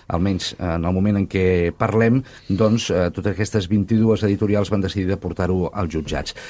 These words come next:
Jordi Ferrer és director de Nou Grup Editorial, que inclou segells com Angle, Cossetània i Eumo, i explica, o explicava en el seu moment, aquesta, aquesta iniciativa.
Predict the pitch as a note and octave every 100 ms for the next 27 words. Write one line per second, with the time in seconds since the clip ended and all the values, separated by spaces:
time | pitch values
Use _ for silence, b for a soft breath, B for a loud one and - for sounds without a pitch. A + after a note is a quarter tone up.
0 | B G2+ B2 A2 G#2+ G#2 G2+ A2+ - F#2
1 | F#2 F2+ E2+ G2+ F#2 G2 G#2 G2 G2+ G2
2 | F#2+ G2+ A2 C3+ G#2+ F2+ F#2 F2+ F#2 F2+
3 | F2+ - E2+ G2 G#2 F#2 F#2 F2 F#2 F#2+
4 | F#2+ F#2+ A2 A2+ C3+ B B B - G#2+
5 | - - C3 D3 C#3+ - E2+ - F2 A#2+
6 | G#2 F#2+ F#2 F#2+ G2 G2 A2+ A#2+ B -
7 | F#2 F#2+ - G#2+ G#2 F#2+ F2 A2 G#2+ G2+
8 | F#2+ E2+ - - - -